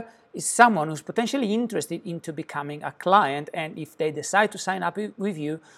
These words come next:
we start to call them clients or patients if you are a doctor or a nurse or a dentist and you're watching this video here. Doesn't really matter, but I just wanted to make sure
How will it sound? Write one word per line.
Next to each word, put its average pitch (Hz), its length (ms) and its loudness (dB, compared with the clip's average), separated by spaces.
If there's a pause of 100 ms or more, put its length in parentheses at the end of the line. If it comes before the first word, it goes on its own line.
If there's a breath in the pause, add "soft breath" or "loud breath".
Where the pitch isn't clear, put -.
(120)
we 160 100 -2
start 139 300 -2
to 156 80 -12
call 147 260 -8
them 139 300 -4
clients 156 760 -4 (360 loud breath)
or 147 100 -2
patients 135 720 -8
if 139 100 -16
you 156 80 -6
are 147 80 -2
a 139 60 -4
doctor 143 400 -10
or 135 80 -6
a 139 80 -6
nurse 143 460 -8 (760)
or 151 120 -2
a 147 60 2
dentist 139 400 -4
and 143 120 -6
you're 139 100 -4
watching 143 340 -8
this 135 140 -12
video 135 300 -12
here. 151 200 -10 (300 loud breath)
Doesn't 165 220 -2
really 160 180 -4
matter, 143 300 -6
but 143 180 -2
I 160 40 0
just 139 140 -6
wanted 165 280 -4
to 175 60 -8
make 165 200 -6
sure 139 420 0